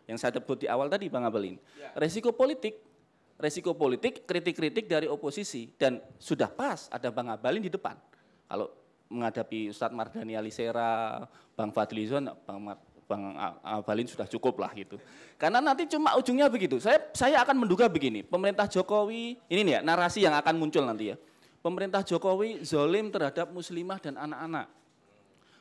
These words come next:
Speaker 1: Pemerintah Jokowi, ya ini sudah muncul di medsos. Kami punya mesin monitoring, kami sudah melihat itu.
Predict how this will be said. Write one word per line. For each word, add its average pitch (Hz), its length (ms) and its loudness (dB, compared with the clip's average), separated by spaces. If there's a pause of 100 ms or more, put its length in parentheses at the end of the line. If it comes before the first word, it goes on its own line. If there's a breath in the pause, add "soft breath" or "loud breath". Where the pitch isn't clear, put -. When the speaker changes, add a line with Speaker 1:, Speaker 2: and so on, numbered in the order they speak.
(120)
Speaker 1:
Pemerintah 190 400 0
Jokowi, 208 640 -2 (160)
ya 127 160 0
ini 247 160 -2
sudah 247 240 2
muncul 233 240 0
di 226 80 0
medsos. - 560 0
Kami 220 240 0
punya 214 240 4
mesin 190 320 0
monitoring, 139 480 0
kami 339 240 -6
sudah 208 240 2
melihat 151 320 4
itu. 120 320 -8